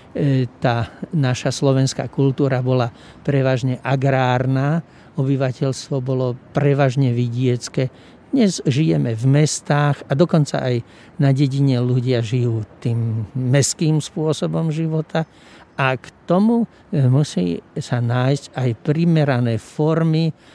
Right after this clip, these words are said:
vyjadrenia viery. Isté pekné sú folklórne, e, slávnosti, ale viera musí byť inkulturovaná, a to inkulturovaná do tejto súčasnej situácie,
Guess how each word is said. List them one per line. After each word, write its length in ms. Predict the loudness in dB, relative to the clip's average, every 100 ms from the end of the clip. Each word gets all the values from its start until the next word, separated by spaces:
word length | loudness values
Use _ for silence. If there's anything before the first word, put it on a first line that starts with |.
| -10 -2
vyjadrenia 880 | 0 0 0 -2 0 0 0 -2
viery. 640 | -4 -2 0 2 0 0 -4 _ -20 -20 -16 -14 -2
Isté 400 | 0 0 -2 -2
pekné 560 | 0 0 2 0 0 -2
sú 240 | -4 -6
folklórne, 840 | -2 0 0 2 0 2 2 0 0
e, 720 | -2 -6 -8 -8 -8 -6 -6
slávnosti, 960 | -4 0 2 4 2 0 -4 -4 -4 -4 -14 -20 -12 -2
ale 320 | 0 0 -4 _
viera 560 | -4 0 2 0 -2 -4 -6 -16 -6
musí 400 | 0 2 2 0
byť 240 | -4 -4 0
inkulturovaná, 1120 | 2 2 2 2 0 -2 -2 -2 -2 -2 -4
a 80 | -8
to 260 | 0 0
inkulturovaná 1080 | 4 2 2 0 0 0 0 0 0 0 -4 -8 -16 -2
do 300 | 0 2 0
tejto 560 | 0 2 2 0 -2 -2 -12 -12
súčasnej 1000 | -2 -2 0 -4 -2 -4 -2 -4 -8 -18 -8
situácie, 720 | -6 -4 -4 -4 -6 -8